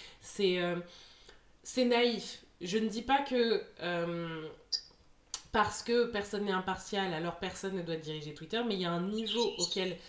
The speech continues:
euh, les opinions peuvent influencer un leadership,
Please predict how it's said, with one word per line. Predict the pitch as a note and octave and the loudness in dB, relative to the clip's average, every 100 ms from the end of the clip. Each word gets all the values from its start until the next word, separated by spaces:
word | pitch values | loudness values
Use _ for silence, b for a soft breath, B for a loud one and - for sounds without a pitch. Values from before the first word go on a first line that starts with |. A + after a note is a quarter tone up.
| B B - | B B -8
euh, | E3+ D#3+ D#3+ D#3 - - - - - - - - | -4 -2 -2 -6 -12 -20 -20 -20 -20 -20 -20 -8
les | F#3+ G#3+ A3+ | 0 2 2
opinions | - A3 A3 G3+ | -2 -2 0 0
peuvent | F#3+ E3+ | -4 -2
influencer | G3 G3 A3 G3+ G3 - G#3+ G3+ | -4 -4 -2 -2 -2 -2 -2 -2
un | F#3 | -4
leadership, | F3 E3+ E3 - - B3+ | -4 -4 -4 -4 -8 -10